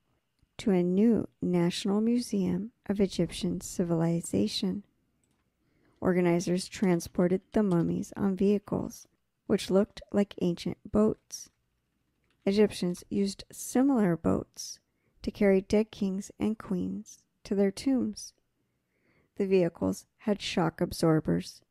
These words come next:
that were special devices that made the journey safer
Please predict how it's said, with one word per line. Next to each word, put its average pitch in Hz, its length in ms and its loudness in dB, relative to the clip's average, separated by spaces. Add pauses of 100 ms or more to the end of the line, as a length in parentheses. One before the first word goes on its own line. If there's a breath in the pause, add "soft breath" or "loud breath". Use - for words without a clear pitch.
(520)
that 180 180 0
were 180 120 0
special 185 440 -2
devices 180 800 -2 (460)
that 202 120 0
made 180 300 2
the 208 80 4
journey 175 440 0
safer 170 720 -6